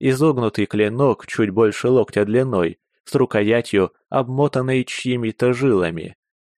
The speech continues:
Абориген постукивал себя лезвием по бедру во время ходьбы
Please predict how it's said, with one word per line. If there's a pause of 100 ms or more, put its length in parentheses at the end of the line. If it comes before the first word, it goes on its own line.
(140)
Абориген
постукивал
себя
лезвием
по
бедру
во
время
ходьбы